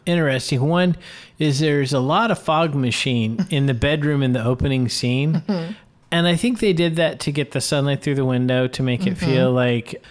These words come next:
Speaker 1: spring. And I'm surprised they didn't have, like, Verdi Spring playing with
Speaker 2: Mm-hmm.
Speaker 1: the, the birds
Speaker 2: <laughs>
Speaker 1: chirping.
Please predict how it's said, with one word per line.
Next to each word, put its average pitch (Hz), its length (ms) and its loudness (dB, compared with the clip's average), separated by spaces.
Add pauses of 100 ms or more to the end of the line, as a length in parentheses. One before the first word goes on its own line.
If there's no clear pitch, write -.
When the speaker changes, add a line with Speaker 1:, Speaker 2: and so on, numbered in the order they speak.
(140)
Speaker 1:
spring. 143 440 0
And 131 160 -2
I'm 135 160 -2
surprised 147 360 -2
they 143 100 -2
didn't 131 240 -4
have, 131 200 -2
like, 120 180 -2
Verdi 127 460 2
Spring 123 580 -2
playing 117 640 0
with 117 120 2
Speaker 2:
Mm-hmm. 113 300 0
Speaker 1:
the, 117 40 -8
the 120 160 -2
birds 127 320 0
Speaker 2:
<laughs> 208 80 0
Speaker 1:
chirping. 117 480 0